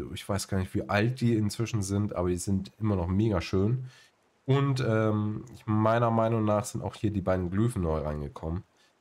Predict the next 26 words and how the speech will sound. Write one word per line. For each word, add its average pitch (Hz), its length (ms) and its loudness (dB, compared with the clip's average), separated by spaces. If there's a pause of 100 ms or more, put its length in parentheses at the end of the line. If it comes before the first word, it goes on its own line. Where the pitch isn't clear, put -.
(440)
Äh, 82 220 -2 (680)
weiß 87 200 -2
nicht, 82 100 -2
was 82 160 0
für 92 120 -10
Glyphen 87 300 -2
vorher 135 300 2
drin 113 240 2
waren, 107 340 2
aber 92 300 2
die 95 160 -4
sind 92 160 -2
jetzt 85 200 -4
wohl 80 160 -4
ausgetauscht. - 480 -14 (1120)
So, 143 300 4
dann 180 240 4
schauen 190 180 2
wir 180 140 4
mal 151 180 4
rein. 101 540 2
Dreißig 143 480 0
Schüsse 151 280 0
habe 131 120 2
ich 127 60 -2
vorbereitet. 151 920 0